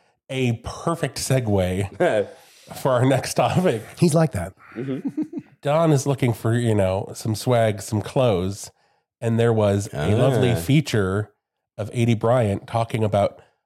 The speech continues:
Speaker 1: finding her style through dressing up as other people.
Speaker 2: In
Speaker 3: So,
Speaker 2: Vogue.
Speaker 3: I was just gonna say, can we just acknowledge for a minute that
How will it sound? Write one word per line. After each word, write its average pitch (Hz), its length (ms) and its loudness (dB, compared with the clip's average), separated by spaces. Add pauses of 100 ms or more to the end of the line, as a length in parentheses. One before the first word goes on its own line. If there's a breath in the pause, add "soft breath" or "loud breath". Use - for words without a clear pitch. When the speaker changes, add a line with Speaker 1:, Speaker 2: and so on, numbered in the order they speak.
(120)
Speaker 1:
finding 120 420 0
her 113 200 -4
style 107 560 0
through 110 220 -2
dressing 107 360 0
up 101 160 0
as 107 140 0
other 104 200 0
people. - 340 -4
Speaker 2:
In - 140 -2
Speaker 3:
So, 196 140 2
Speaker 2:
Vogue. 117 540 0
Speaker 3:
I 208 80 4
was 202 80 2
just 190 140 0
gonna 202 100 4
say, 156 160 2
can 170 160 4
we 226 80 4
just 226 260 -2
acknowledge 131 380 2
for 170 80 2
a - 20 6
minute 151 200 4
that 131 120 0